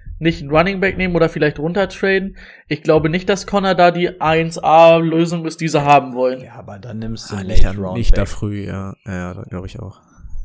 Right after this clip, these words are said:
Speaker 2: Da hast du zwei Leute,
Speaker 1: Aber
Speaker 2: da gehst du nicht mit dem First Round Pick drauf. Das kann ich mir nicht vorstellen. Dafür
Speaker 1: Nee, ich kann sein, dass die runtertraden vielleicht,
Speaker 2: Ja,
Speaker 1: also
Speaker 2: aber du musst
Speaker 1: weiß
Speaker 2: in
Speaker 1: ich
Speaker 2: der
Speaker 1: nicht.
Speaker 2: ersten Runde eigentlich in der Defense, äh, gerade auf Cornerback oder sowas.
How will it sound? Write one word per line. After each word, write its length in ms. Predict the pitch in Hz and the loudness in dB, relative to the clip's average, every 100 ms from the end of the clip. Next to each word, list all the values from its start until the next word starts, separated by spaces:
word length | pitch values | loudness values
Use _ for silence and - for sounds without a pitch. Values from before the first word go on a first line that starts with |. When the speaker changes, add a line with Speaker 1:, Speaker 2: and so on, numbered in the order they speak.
| - - _ _ _ _ _ - | -10 -16 _ _ _ _ _ -16
Speaker 2:
Da 140 | 101 | -12
hast 200 | 104 110 | -12 -12
du 80 | 110 | -14
zwei 380 | - - - 107 | -12 -12 -6 -4
Leute, 140 | 107 | 0
Speaker 1:
Aber 320 | 151 156 156 131 | 2 4 4 2
Speaker 2:
da 80 | |
gehst 260 | 104 113 - | -4 -6 -6
du 60 | 107 | -6
nicht 180 | 104 | -8
mit 100 | 110 | -10
dem 80 | 95 | -12
First 380 | 95 - 101 - | -14 -14 -14 -14
Round 180 | 85 - | -20 -20
Pick 180 | - - | -20 -20
drauf. 300 | - - - | -20 -20 -20
Das 120 | 92 - | -20 -20
kann 120 | 110 | -18
ich 40 | |
mir 60 | 101 | -16
nicht 140 | 98 | -18
vorstellen. 340 | - 101 - 98 | -16 -16 -12 -10
Dafür 200 | 104 135 | -8 2
Speaker 1:
Nee, 180 | 160 196 | 8 8
ich 180 | 165 147 | 6 2
kann 200 | 160 160 | 0 4
sein, 160 | 160 | 4
dass 140 | 160 165 | 2 0
die 40 | |
runtertraden 800 | 147 170 185 147 - 147 147 143 | 0 4 4 4 0 2 2 0
vielleicht, 480 | - 147 139 139 139 | -6 -2 2 2 0
Speaker 2:
Ja, 60 | 135 | -2
Speaker 1:
also 140 | 139 | -2
Speaker 2:
aber 80 | 135 | -4
du 40 | |
musst 140 | 135 139 | -2 -4
Speaker 1:
weiß 80 | |
Speaker 2:
in 60 | 113 | -4
Speaker 1:
ich 20 | |
Speaker 2:
der 80 | 110 | -6
Speaker 1:
nicht. 80 | 110 | -6
Speaker 2:
ersten 240 | 113 - | -8 -10
Runde 320 | 110 110 110 101 | -10 -8 -8 -8
eigentlich 460 | 101 104 107 101 | -10 -12 -12 -14
in 80 | 104 | -12
der 100 | 101 | -10
Defense, 760 | 98 98 - 98 98 - - | -12 -14 -12 -10 -10 -14 -20
äh, 60 | - | -16
gerade 220 | 98 101 | -12 -10
auf 100 | 98 | -12
Cornerback 520 | - 107 101 95 98 - | -14 -14 -12 -12 -14 -16
oder 180 | - | -18
sowas. 540 | 92 95 95 98 - | -16 -16 -16 -18 -20